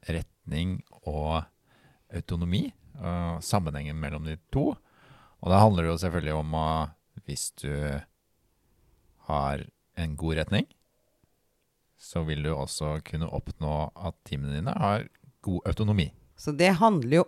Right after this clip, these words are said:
Speaker 2: om å forene folk i mål og retning, som han kaller da alignment.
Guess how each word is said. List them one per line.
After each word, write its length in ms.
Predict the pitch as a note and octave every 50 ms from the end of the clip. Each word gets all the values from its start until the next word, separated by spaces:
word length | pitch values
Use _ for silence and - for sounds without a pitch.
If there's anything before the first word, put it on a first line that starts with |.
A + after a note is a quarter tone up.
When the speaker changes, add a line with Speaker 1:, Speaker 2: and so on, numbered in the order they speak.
| - -
Speaker 2:
om 220 | C#3+ C#3+ C#3+ C#3+ - -
å 80 | D3+ C#3+
forene 720 | - - E3 D3 D3 C3 A#2+ B2 B2+ C3 C3 C#3 D3 D3
folk 540 | - - - F#3+ B3 C4 - _ - - - _ _ _
i 400 | - C#3 C3+ D3 D#3+ E3+ F3 D#3+ - - _ _ _ _ _ _ _ _ - D3
mål 300 | D3+ C#3 B2 A#2+ C3 D3
og 80 | D3+ D#3
retning, 380 | D3 - - F#3+ A#3 C#4+ E4 D#4+ - _ _ _ _ _ _ _ _ _ _ _ _ -
som 220 | - - E3 D#3 D3+
han 160 | D3 C#3+ C#3
kaller 320 | - D#3+ D3 B2+ B2+ C3
da 460 | C3 B2+ B2+ B2 A#2+ B2 B2 B2 - - - B2+
alignment. 920 | B2 A#2 A#2 A2 G#2+ G2+ G#2 A2 D3 E3+ G#3+ B3+ - _ - - - -